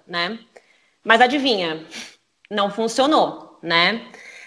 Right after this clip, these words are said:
É, quando eu iniciei esse projeto, eu programei meu dia todo com o intuito de cumprir horários, porque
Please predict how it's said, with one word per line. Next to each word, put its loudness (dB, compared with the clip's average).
É, 8
quando 4
eu 10
iniciei 2
esse 0
projeto, 6
eu -2
programei 2
meu 2
dia 2
todo 4
com -2
o 0
intuito 0
de 2
cumprir 2
horários, 4
porque -2